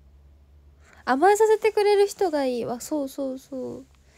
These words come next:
いいから寝てなさい。今寝て、寝てます、ちゃんと。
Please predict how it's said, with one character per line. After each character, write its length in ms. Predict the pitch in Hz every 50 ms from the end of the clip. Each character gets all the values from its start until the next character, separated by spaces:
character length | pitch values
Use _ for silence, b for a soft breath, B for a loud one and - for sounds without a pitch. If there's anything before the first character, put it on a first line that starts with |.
| b b b b b b b -
い 160 | - 370 403
い 60 | -
か 140 | - 254 233
ら 60 | 220
寝 100 | 220 226
て 120 | 226 254
な 140 | 254 269 269
さ 100 | - 262
い。 60 | 220
今 120 | 226 226 214
寝 140 | 214 226 226
て、 200 | - 330 330 311 -
寝 160 | 254 254 247
て 140 | - - 330
ま 180 | 330 349 349
す、 180 | - - - 226
ち 120 | 220 -
ゃ 60 | 226 214
ん 100 | 208 214
と。 320 | _ - 208 - - -